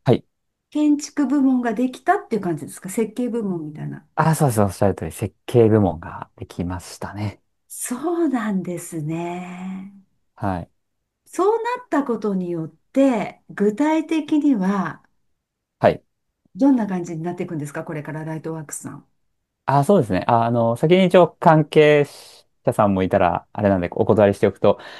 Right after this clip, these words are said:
Speaker 1: 今までお願いしていた、外注していた設計士さんも、
Speaker 2: うん。
Speaker 1: まあ、例えば平塚にいらっしゃったり、東京の方にいらっしゃったりする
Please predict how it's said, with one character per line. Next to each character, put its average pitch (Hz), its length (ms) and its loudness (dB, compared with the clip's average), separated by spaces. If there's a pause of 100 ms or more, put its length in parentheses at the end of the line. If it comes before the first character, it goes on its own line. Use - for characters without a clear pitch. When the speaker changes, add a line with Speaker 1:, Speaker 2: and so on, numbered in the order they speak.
(100)
Speaker 1:
今 185 80 8
ま 214 100 10
で 135 80 8
お 101 80 8
願 120 260 8
い 123 60 6
し - 80 -10
て 120 220 4
い 117 40 2
た、 117 140 0
外 113 180 4
注 117 140 0
し 107 80 -8
て 113 140 2
い 107 40 -2
た 113 220 -4
設 - 240 2
計 123 160 6
士 - 80 -4
さ 101 180 0
ん 101 120 0
も、 170 500 4
Speaker 2:
う 294 60 -4
ん。 233 320 2
Speaker 1:
ま - 240 2 (680)
あ、 127 80 4
例 117 100 8
え 101 40 8
ば 95 40 0
平 107 300 4
塚 101 440 2
に 101 120 4
い 98 60 2
ら 98 80 4
っ - 20 -8
し - 140 -12
ゃ 98 60 4
っ - 40 -6
た 85 100 -4
り、 80 140 -4
東 101 160 2
京 101 160 2
の 98 80 4
方 95 140 0
に 87 80 -2
い - 20 -2
ら 87 80 -2
っ 85 60 -4
し - 100 -8
ゃ 92 40 -2
っ 87 40 -4
た 82 140 -6
り 78 60 -10
す - 120 -14
る 85 300 -4